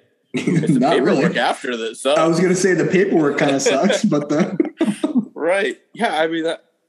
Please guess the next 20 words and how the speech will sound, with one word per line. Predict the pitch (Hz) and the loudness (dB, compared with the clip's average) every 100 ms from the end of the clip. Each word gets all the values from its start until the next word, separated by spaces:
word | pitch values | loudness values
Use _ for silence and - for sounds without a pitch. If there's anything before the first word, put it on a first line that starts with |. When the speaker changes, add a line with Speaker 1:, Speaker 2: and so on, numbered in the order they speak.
| _ | _
Speaker 2:
absolutely | 135 143 - 135 156 127 | -4 -4 -6 -6 -4 -6
sucks. | 123 147 160 - | -6 -4 -4 -4
I | 110 | -4
don't | 175 285 110 | -4 -4 -6
mind | 110 160 127 | -4 -4 -6
getting | 104 101 104 | -8 -8 -8
in | 104 | -6
there | 107 107 | -4 -2
and | 107 104 | -4 -6
getting | 104 101 107 | -6 -6 -6
in | 104 | -8
between | 104 110 107 | -8 -4 -4
two | 104 110 | -2 -4
people | - 113 107 | -2 -4 -2
going | 104 104 | -2 -2
absolutely | 104 104 - 104 101 | -2 -2 -2 -4 -4
crazy | - 110 143 117 | -2 -2 0 -2
on | 104 101 | -4 -6
each | 101 | -2
other. | 110 120 120 | 0 0 -4